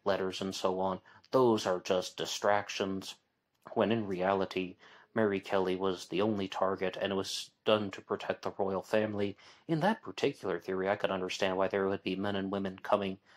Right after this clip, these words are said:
or there would be men coming in and out of Mary Kelly's room while somebody is carving up the body, as horrible and gruesome as that sounds. So, um, I just wanted to point out that that does not have to be the only possibility as to why Mary Kelly was murdered.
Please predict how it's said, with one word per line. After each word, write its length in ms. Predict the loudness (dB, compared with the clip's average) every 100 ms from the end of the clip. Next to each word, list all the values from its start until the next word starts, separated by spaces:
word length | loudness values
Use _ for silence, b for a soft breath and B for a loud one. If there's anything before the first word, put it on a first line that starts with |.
| b 4
or 160 | 6
there 100 | 6
would 140 | 4 2
be 100 | 0
men 280 | 2 2 2
coming 340 | 0 0 -2
in 140 | -2 0
and 100 | 2
out 220 | 2 2
of 180 | -2 -4
Mary 240 | -2 -2
Kelly's 480 | -2 0 0 -2 -4
room 380 | -4 -4 -6 -10 B B B
while 240 | 0 0
somebody 480 | 2 2 4 0 0
is 100 | -4
carving 480 | 0 2 2 0 -4
up 160 | -4 -6
the 80 |
body, 520 | 0 2 2 0 -6 -6
as 160 | -8
horrible 480 | -2 0 0 0 -4
and 300 | -4 -6 -8
gruesome 420 | -6 -6 -4 -4
as 120 | -2 -2
that 200 | -2 0
sounds. 480 | 0 0 -4 -8 B B B B
So, 340 | 0 4 6 6
um, 300 | 4 0 -10 _ -2
I 80 | 0
just 200 | 2 0
wanted 220 | -2 -2
to 60 | -4
point 260 | -2 0
out 160 | 0 0
that 220 | -2 -2 b b b 2
that 220 | 2 2
does 180 | -2 2
not 240 | 2 2
have 220 | -2 -4
to 80 | -4
be 140 | -4
the 180 | -4 -2
only 320 | -2 -2 -4 -4
possibility 760 | 0 0 0 -2 -2 -2 -4
as 100 | -6
to 120 | -6 -6
why 380 | -2 0 -2 -6 -6
Mary 240 | -4 -4
Kelly 360 | -2 -2 0 -2
was 200 | -6 -6
murdered. 460 | -4 -2 -2 -6